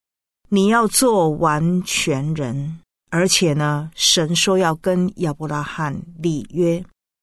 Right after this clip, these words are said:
我一开始说神的拣选是没有条件的，但是来到立约的时候，就是有双方面的责任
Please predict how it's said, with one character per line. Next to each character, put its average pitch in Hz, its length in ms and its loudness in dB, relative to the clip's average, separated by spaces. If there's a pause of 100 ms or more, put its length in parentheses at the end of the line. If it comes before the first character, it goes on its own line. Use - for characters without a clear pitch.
(880)
我 190 120 2
一 254 80 4
开 277 240 2
始 196 160 2
说 214 340 2
神 208 220 2
的 185 80 2
拣 175 300 2
选 170 200 0
是 160 120 -2
没 170 120 2
有 151 100 0
条 139 320 -10
件 151 280 -4
的， 104 160 -14 (800)
但 196 180 2
是 180 440 4
来 165 260 0
到 190 340 2
立 196 440 2
约 196 260 2
的 175 100 0
时 - 220 0
候， 160 380 -2 (580)
就 190 160 2
是 165 480 2 (460)
有 170 220 0
双 226 440 2
方 233 180 2
面 226 280 6
的 160 140 2
责 143 300 -2
任 160 380 -2